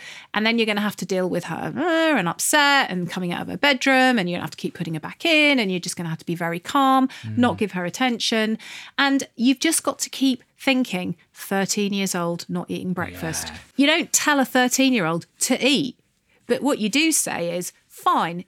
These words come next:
Speaker 1: if you don't look after yourself in the way that I, as your mother,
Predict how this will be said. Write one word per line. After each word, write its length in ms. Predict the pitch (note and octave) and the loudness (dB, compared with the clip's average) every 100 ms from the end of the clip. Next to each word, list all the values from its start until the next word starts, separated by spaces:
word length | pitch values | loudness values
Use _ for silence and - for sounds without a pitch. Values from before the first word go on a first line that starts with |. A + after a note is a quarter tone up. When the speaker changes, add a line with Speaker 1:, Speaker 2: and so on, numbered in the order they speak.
| - | -6
Speaker 1:
if 160 | G#3+ | -4
you 200 | A#3+ D#4 | 0 2
don't 180 | D#4+ D4 | 2 0
look 140 | C4+ C4+ | -2 0
after 280 | B3+ - A3+ | -2 -2 -6
yourself 340 | - G#3 - | -4 -6 -6
in 80 | G#3 | -8
the 80 | G3 | -4
way 240 | G3+ F#3+ | -4 -4
that 200 | F#3+ F#3+ - | -4 -6 -4
I, 280 | A3+ A3+ G3 | -2 -2 -2
as 200 | F#3+ F3+ | -4 -4
your 120 | F#3 F3+ | -4 -2
mother, 420 | G3 G#3 C4+ | -2 0 0